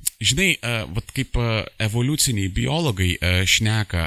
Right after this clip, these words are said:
apie gyvybės vystymąsi Žemėje, kad buvo toksai, e, primordinis pirmykštis katilas, vat kuriame ten burbuliavo ta primordinė sriuba,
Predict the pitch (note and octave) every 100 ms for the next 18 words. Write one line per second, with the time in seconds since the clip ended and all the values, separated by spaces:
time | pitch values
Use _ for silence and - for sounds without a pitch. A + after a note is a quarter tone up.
0 | - E2+ G2 G2 F2 G2 B2+ F#2 - F2+
1 | G2 F#2+ C#2 - - E2+ G#2 D3+ D3 F2+
2 | E2+ E2+ F2+ B2 C3+ A2+ - - G2+ -
3 | - - - - D#2+ D#2+ - B2+ B2 G#2+
4 | B2 C3+ A2+ G#2 F#2+ - - F#2+ G2 A#2
5 | - G2+ - - F2 E2+ D2 C#2+ - D2+
6 | - F#2 F2+ G2+ F#2+ F#2 G#2 F#2 F#2 F#2
7 | G2+ F#2 F2+ - G#2 F#2+ F#2+ G2+ F#2 F#2+
8 | F2 - G2 F#2+ F#2 E2+